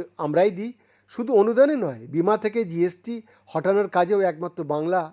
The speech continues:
প্রশাসনেরই ভূমিকা রয়েছে," সেই কথাও জানিয়েছেন তিনি। মুখ্যমন্ত্রীর কথায়, "বিমাতে জিএসটি নেওয়া যাবে না, এই মর্মে ভারতবর্ষে প্রথম চিঠি লিখেছিলাম আমি। আমাদের অর্থমন্ত্রী জিএসটি কাউন্সিলের বৈঠকে তা নিয়ে লড়াই করেছিলেন। তবে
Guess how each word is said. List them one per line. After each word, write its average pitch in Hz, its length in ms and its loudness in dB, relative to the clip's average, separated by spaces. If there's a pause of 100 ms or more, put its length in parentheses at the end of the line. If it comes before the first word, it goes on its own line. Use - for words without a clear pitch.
(120)
প্রশাসনেরই 180 640 -4
ভূমিকা 156 340 -2
রয়েছে," 165 220 -2
সেই 156 220 -4
কথাও 160 300 -2 (320)
জানিয়েছেন 156 420 0
তিনি। 123 260 -10 (500)
মুখ্যমন্ত্রীর 294 500 2
কথায়, 233 400 2
"বিমাতে 220 380 -2
জিএসটি 208 420 -4
নেওয়া 214 180 -2
যাবে 170 240 -2
না, 190 200 -6
এই 175 180 -2
মর্মে 170 360 -2
ভারতবর্ষে 156 640 -6
প্রথম 185 360 -4
চিঠি 151 220 -10 (320)
লিখেছিলাম 151 520 -2
আমি। 175 240 0 (500)
আমাদের 214 340 4
অর্থমন্ত্রী 226 640 -2
জিএসটি 185 420 -2
কাউন্সিলের 180 500 -2
বৈঠকে 160 400 -2
তা 156 160 -4
নিয়ে 175 320 -4
লড়াই 143 280 -2
করেছিলেন। 131 460 -12 (600)
তবে 254 280 8